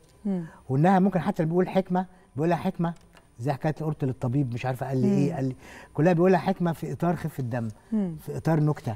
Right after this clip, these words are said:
Speaker 2: في
Speaker 1: الناس،
Speaker 2: إطار قفشة.
Speaker 1: آه، يعني، آه، اغنيه، آه، ال-، يعني انه بيسال الطبيب على الدواء و-
Speaker 2: آه.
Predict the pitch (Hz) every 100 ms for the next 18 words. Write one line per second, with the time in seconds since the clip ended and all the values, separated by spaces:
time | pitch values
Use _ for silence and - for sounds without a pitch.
0 | - - 554 233 226 311 - - 220 -
1 | - - 208 196 196 190 202 185 185 180
2 | 170 208 233 240 - 196 185 180 175 170
3 | - - - 226 190 185 180 175 180 180
4 | - 202 202 196 202 233 220 190 - 185
5 | 208 175 175 170 170 202 202 196 185 135